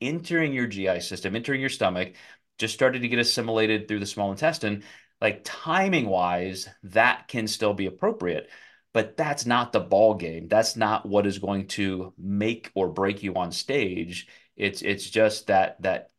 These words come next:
get through time period. So I, I totally, totally agree.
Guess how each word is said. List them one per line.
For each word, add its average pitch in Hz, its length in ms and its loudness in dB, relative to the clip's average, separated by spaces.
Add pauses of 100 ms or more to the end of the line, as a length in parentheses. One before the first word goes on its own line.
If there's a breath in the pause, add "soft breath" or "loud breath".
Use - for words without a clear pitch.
(120)
get 113 240 0
through 120 460 -2
time 87 400 -6
period. 87 420 -4
So 92 280 2 (260 loud breath)
I, - 220 0
I - 20 2
totally, 127 420 0
totally 107 300 0
agree. 87 360 -2